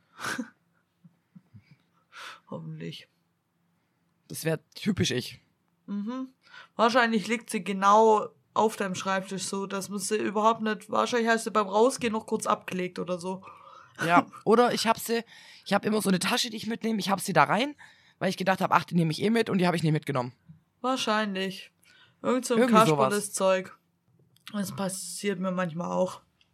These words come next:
Speaker 1: Ja?
Speaker 2: Ja.
Speaker 1: Ähm, ich muss grad suchen, wo ich sie auf, ach, da hab ich sie aufgeschrieben.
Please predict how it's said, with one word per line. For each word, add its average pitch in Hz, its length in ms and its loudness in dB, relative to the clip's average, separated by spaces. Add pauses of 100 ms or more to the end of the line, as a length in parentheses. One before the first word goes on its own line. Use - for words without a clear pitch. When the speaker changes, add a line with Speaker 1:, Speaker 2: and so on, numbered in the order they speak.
(1700)
Speaker 1:
Ja? 247 340 8 (1500)
Speaker 2:
Ja. 240 400 6
Speaker 1:
Ähm, 269 260 2 (320)
ich - 200 -12
muss 226 220 -4
grad 214 220 -6
suchen, 247 380 -10
wo 214 80 -2
ich 214 120 -4
sie - 140 -8
auf, 226 220 -4
ach, 285 240 4
da 214 220 6
hab 196 120 2
ich 196 120 -4
sie 202 100 -2
aufgeschrieben. 190 500 -4